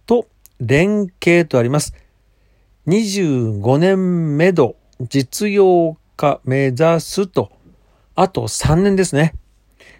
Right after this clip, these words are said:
リード前文がなくって、いきなり本文です。え、この二社では、走行中の電気自動車に道路から無線給電する技術を開発する。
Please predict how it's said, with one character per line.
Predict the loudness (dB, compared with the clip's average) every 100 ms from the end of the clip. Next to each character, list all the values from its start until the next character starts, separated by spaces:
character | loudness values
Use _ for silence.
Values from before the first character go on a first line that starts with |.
| _
リ | -2 0
ー |
ド | 0 0
前 | 2 0
文 | 0 -2 -2 0
が | 0 0
な | 0 -2
く | -4 -6
っ | -6 -10 _ _ -2
て、 | 2 2 0 _ _ _ _ _ -8
い | -6
き | 0
な | 2
り |
本 | 4 2 0
文 | -2 0
で | 0
す。 | -2 -14 _ _ _ _ _ _ _ _ _ _ _ _ -2
え、 | 2
こ | 4
の | 4
二 | 2
社 | 2 2
で | 2 2
は、 | 4 4 4 0 _ _ _
走 | 0 2 2
行 | 4 2
中 | 2 -2 0
の | 2 2 0
電 | -2 0 0
気 | -4 -6
自 | -4 0
動 | 2 2
車 | -2 -2
に | -2
道 | 2 2
路 | 2 0
か | 0
ら | 2 2
無 | 0
線 | -2 -2 0 -2 -6 _ -8
給 | -4 -2 -2
電 | 0 0 0
す | -4 -2
る | 0 0
技 | -2
術 | -2 -2 0
を | 0 0
開 | 0 0 0
発 | -2 -4
す | -6 -2
る。 | -2